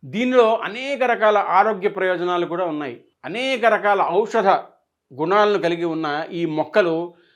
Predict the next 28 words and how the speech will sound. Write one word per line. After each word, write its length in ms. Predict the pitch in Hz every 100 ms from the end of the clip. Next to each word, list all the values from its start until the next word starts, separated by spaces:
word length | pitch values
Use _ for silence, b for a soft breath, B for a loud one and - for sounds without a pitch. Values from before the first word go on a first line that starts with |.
| b 123
వ్యాధుల 540 | 127 160 214 220 226
నుండి 520 | 208 190 185 170 185
మనల్ని 360 | 185 156 160 151
కాపాడతాయి. 600 | 147 147 147 147 - 110 _ _ _ -
అలాంటి 420 | 156 220 240 214
ఔషధ 360 | 196 208 214
గుణాలు 380 | 214 196 196 185
ఉన్న 240 | 165 170 160
మొక్కలలో 760 | 156 - 185 180 156 151 160 160 b b -
మనం 200 | 160 175
ప్రతి 460 | - 165 214 220 202
ఇంటి 260 | 208 208
ముందు 280 | 226 214 196
పెంచుకునే 760 | 180 175 175 180 170 156 165 -
ఈ 160 | 170 170
నంది 640 | 156 175 208 226 190 - _ _ _ 151
వర్ధనం 580 | 143 165 147 185 180 -
చెట్టు 180 | 170 170
కూడా 440 | 180 180 143 143 156 _
ఒకటి. 420 | - - 123 127 - _ _ _ _ 175
ఈ 120 | 190
పువ్వులను 720 | 185 208 262 240 196 196 202
దేవుని 520 | 135 120 208 269 269
పూజకు 500 | 247 220 220 196 180 -
ఉపయోగించడమే 920 | 180 196 190 196 196 185 190 180 180
కాకుండా 680 | 175 151 143 160 170 147 156
దీంట్లో 480 | 143 185 196 196 180
ఉండే 340 | 175 170 170